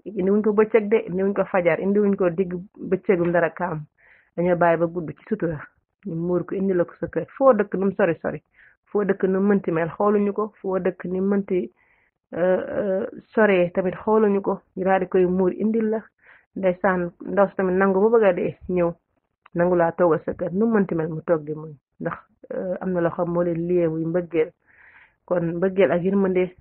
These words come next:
war na dox seen diggante. Looloo tax foo nekk bëgg na, noo mel bëgg na, ndax am na lu leen liyee ba pare, muy mbëggeel. Te mbëggeel nekkul loo xam ne ay caaxaan la, nekkul lu ñuy fooy. Te xam ngeen ni yéen suñu mbokku góor ñi,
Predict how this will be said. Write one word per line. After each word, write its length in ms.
war 140
na 100
dox 260
seen 180
diggante. 520
Looloo 280
tax 260
foo 140
nekk 280
bëgg 260
na, 160
noo 240
mel 240
bëgg 280
na, 120
ndax 220
am 180
na 80
lu 100
leen 200
liyee 180
ba 80
pare, 220
muy 180
mbëggeel. 480
Te 100
mbëggeel 320
nekkul 440
loo 180
xam 120
ne 60
ay 180
caaxaan 460
la, 80
nekkul 340
lu 80
ñuy 140
fooy. 300
Te 100
xam 220
ngeen 240
ni 120
yéen 280
suñu 180
mbokku 320
góor 160
ñi, 180